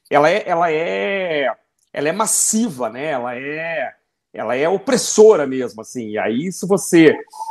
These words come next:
é, não gosta, é, ela, ela vai te, ela vai te bater na cara, eu acho, né?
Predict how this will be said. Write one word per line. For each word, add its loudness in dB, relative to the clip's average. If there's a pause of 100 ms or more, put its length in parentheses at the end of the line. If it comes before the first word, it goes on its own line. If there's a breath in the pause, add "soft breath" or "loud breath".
(240)
é, 6
não 4
gosta, 6
é, 2
ela, 2
ela 2
vai 0
te, -8
ela 2
vai 0
te -10
bater 0
na -8
cara, -2
eu 2
acho, 2 (140)
né? 0